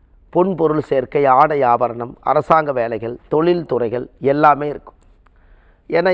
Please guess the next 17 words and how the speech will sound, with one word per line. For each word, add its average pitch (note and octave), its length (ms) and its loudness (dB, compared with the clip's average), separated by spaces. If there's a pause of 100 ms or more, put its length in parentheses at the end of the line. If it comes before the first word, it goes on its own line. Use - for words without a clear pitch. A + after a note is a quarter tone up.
இவங்க D#3 340 -2
துலா F#3+ 280 6
ராசி D3 320 -2
அல்லவா? A2 280 -8 (220)
துலாம்னா F#3 360 4
அந்த D#3 120 -4 (100)
நேர்மை, C3 360 -2 (140)
நியாயம், C3+ 480 2
நீதி, C3+ 320 -4 (680)
இது D3+ 180 -2 (160)
எல்லாம் G3 400 6
கடைப்பிடிச்சு D3+ 500 -2
தான் E3 160 2
அவங்க C#3 220 -4
லைஃப்ல A#2+ 400 -4
நல்லா G#2+ 220 -4
இருப்பாங்க. - 300 -18